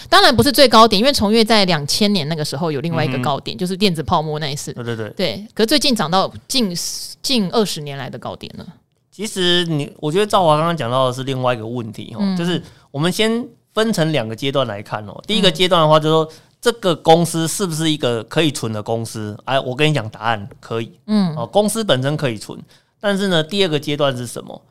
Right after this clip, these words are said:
Speaker 2: 价格。
Speaker 1: 嗯。
Speaker 2: 就是你进场的价格的话呢，哦，是不是一个比较相对合理的一个价格？
Speaker 1: 嗯。
Speaker 2: 很多人在做存股的这个过程里面啊，通常会有一个很有趣的现象，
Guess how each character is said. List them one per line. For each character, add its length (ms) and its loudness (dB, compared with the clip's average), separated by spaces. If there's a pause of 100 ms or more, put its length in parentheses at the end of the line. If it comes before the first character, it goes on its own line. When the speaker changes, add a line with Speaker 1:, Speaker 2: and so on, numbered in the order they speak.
(160)
Speaker 2:
价 380 -2
格。 240 -18 (240)
Speaker 1:
嗯。 420 -2
Speaker 2:
就 80 -14
是 120 -8
你 200 -2
进 260 -2
场 200 -4
的 80 -4
价 260 4
格 160 -8
的 140 -6
话 220 -2
呢， 280 -6 (220)
哦， 140 -6
是 180 -6
不 100 -4
是 240 -2
一 100 -2
个 200 -4
比 140 -10
较 200 2
相 360 -2
对 280 -2
合 300 -10
理 140 -10
的 120 -14
一 60 -14
个 100 -14
价 320 -10
格？ 220 -16
Speaker 1:
嗯。 300 2
Speaker 2:
很 120 -2
多 200 4
人 120 4
在 160 4
做 400 2 (380)
存 260 -2
股 140 -4
的 80 -4
这 80 -2
个 80 -4
过 260 -2
程 280 -8
里 200 -10
面 300 -6
啊， 140 -8
通 240 -4
常 120 0
会 140 0
有 100 -2
一 100 -4
个 460 -6
很 160 -8
有 120 -4
趣 180 -8
的 80 -8
现 240 -12
象， 180 -14